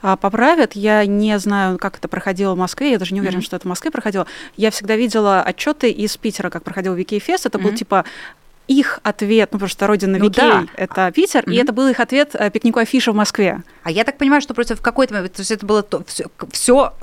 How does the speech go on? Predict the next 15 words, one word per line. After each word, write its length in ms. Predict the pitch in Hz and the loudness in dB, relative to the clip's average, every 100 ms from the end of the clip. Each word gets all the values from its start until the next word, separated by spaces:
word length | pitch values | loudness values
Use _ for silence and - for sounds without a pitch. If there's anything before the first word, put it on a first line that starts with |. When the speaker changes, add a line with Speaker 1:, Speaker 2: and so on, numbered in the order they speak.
| - | -14
Speaker 2:
в 680 | 147 156 139 135 135 165 | -14 -14 -14 -14 -14 -2
этом 340 | 190 190 160 147 | 0 0 0 -2
фестивале, 480 | - 160 190 240 185 | -6 -4 0 2 2
как, 240 | 180 175 | 0 -2
э, 140 | 120 151 | -2 -4
случается 400 | 170 165 185 175 | -4 -2 -2 -2
обычно, 320 | 151 - 143 - - | -6 -4 -6 -6 -14
что, 160 | - 180 | -6 -4
типа, 140 | 190 | 0
на-, 180 | 185 190 | 0 0
сначала 380 | - 196 202 175 | -2 0 2 2
было 160 | 180 | 0
хорошо 420 | - 185 180 190 | 2 0 0 -2
и 40 | 175 | 0
нормально, 520 | 170 208 359 220 147 | 2 2 4 2 0